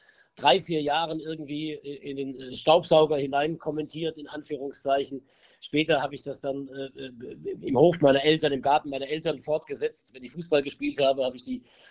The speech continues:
die eigenen Szenen immer erzählt. Also es war im Prinzip vorgezeichnet. Und ich hab auch, äh, einen Tag nach dem Abitur mit, äh, Radio begonnen. Äh, erst in der Musikredaktion, so ein bisschen als, als, als C D und Plattensammler in <laughs> Anführungszeichen.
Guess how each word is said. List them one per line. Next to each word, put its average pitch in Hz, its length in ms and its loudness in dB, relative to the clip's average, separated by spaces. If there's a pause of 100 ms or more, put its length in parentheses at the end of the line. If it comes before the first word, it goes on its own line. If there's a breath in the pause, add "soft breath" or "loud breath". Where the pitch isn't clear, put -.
die 139 80 -2
eigenen 156 320 2
Szenen 196 380 -2
immer 180 140 -2
erzählt. 170 540 -2
Also 147 140 -6
es 147 140 -4
war 160 160 2
im 165 80 -14
Prinzip 147 360 -10
vorgezeichnet. 117 720 -8
Und 113 100 -12
ich 127 120 -10
hab 143 100 0
auch, 135 240 -2 (440 soft breath)
äh, 139 180 4 (220)
einen 165 260 2
Tag 147 380 -4
nach 147 240 -6
dem 147 160 -10
Abitur 170 720 0
mit, 143 340 -10
äh, 131 200 -2 (120)
Radio 180 400 4
begonnen. 170 540 -2 (400 soft breath)
Äh, 147 240 -2
erst 180 320 -4
in 175 60 -4
der 165 100 -2
Musikredaktion, 180 960 -4
so 156 80 -10
ein 165 80 -8
bisschen 170 280 -6
als, 156 300 -6
als, 151 300 -10
als 143 300 -8
C 165 160 0
D 196 180 4
und 170 140 2
Plattensammler 175 640 2
in 165 100 -2
<laughs> - 240 -10
Anführungszeichen. 160 920 -6